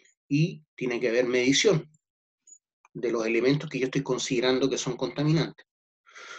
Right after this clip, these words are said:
Si no hay medición y no hay norma, por mucho que uno vea que está todo, eh, con polución,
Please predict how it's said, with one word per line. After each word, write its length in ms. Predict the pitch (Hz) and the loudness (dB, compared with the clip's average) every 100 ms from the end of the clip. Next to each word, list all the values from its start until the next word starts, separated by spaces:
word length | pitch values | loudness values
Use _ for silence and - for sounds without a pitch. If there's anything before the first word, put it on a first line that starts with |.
| - - | -18 -12
Si 180 | - | -4
no 120 | 120 131 | 2 6
hay 100 | 143 | 8
medición 680 | 143 139 135 165 170 165 | 10 10 8 6 6 6
y 60 | 139 | 2
no 80 | 135 | 6
hay 100 | 139 | 8
norma, 540 | 147 156 160 175 - - _ _ _ _ _ _ | 8 6 6 4 -2 -18 _ _ _ _ _ _
por 120 | 123 | -6
mucho 240 | 120 143 165 | 2 4 4
que 120 | 147 | 6
uno 320 | 151 143 123 | 8 8 6
vea 400 | 131 170 147 120 | 8 8 8 4
que 80 | - | -4
está 240 | - 131 | -4 -2
todo, 500 | - 139 147 131 - 117 | 4 4 6 4 2 0
eh, 400 | 110 101 98 - | 0 0 -2 -4
con 180 | 123 113 | -4 -2
polución, 600 | 123 113 113 - 175 185 | -2 -2 -2 4 4 2